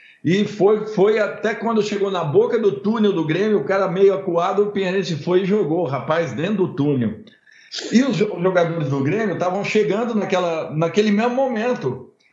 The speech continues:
E quando o Pinheirense passou correndo e jogou o rapaz, ele ficou de frente pra torcida do Grêmio, muro na frente, vestiário na lateral esquerda, e do lado direito chegaram os jogadores do Grêmio. Derrubaram o Pinheirense ali, <laughs> e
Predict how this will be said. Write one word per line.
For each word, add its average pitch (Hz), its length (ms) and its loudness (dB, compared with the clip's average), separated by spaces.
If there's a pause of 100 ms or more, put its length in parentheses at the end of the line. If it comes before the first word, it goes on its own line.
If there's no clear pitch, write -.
(120)
E 247 180 0
quando 240 360 0
o 190 200 -2
Pinheirense 190 400 2
passou 175 380 -2
correndo 156 360 -2
e 143 40 -2
jogou 156 360 0
o - 20 -2
rapaz, 180 420 0
ele 185 160 0
ficou 208 340 -2
de 196 180 -2
frente 202 360 -2
pra 175 160 0
torcida 160 460 -2
do 170 140 0
Grêmio, 214 640 -2 (480)
muro 214 460 4
na 170 160 -2
frente, 202 440 -4
vestiário 165 680 0
na 156 120 -2
lateral 165 360 0
esquerda, 214 380 0
e 214 40 -4
do 196 80 2
lado 190 200 2
direito 190 300 4
chegaram 196 360 2
os 160 60 -4
jogadores 190 420 0
do 208 100 2
Grêmio. 156 600 -2 (380)
Derrubaram 180 640 0
o - 60 -6
Pinheirense 180 720 -2
ali, 202 560 2 (320)
<laughs> - 400 -10
e 202 640 0